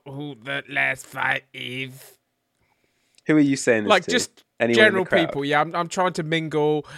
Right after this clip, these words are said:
Speaker 1: Maybe the guy with the pencil moustache. Like, I'm, I'm getting what
Speaker 2: Okay.
Speaker 1: I can.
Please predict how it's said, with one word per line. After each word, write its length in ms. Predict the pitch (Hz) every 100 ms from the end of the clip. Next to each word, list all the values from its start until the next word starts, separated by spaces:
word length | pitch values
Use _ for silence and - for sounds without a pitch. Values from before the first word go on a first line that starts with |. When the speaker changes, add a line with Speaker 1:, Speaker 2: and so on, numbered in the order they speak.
| -
Speaker 1:
Maybe 500 | 156 156 151 151 143
the 300 | 127 135 131 - _ _
guy 160 | 143 139
with 80 |
the 60 | 123
pencil 380 | - 143 127 135
moustache. 840 | 131 - 143 139 139 131 - - - _ _ _ _ -
Like, 320 | 113 101 - -
I'm, 180 | 175 151
I'm 140 | 175
getting 220 | 175 156
what 200 | 147 147
Speaker 2:
Okay. 100 | 90 139
Speaker 1:
I 140 | 113
can. 120 | 131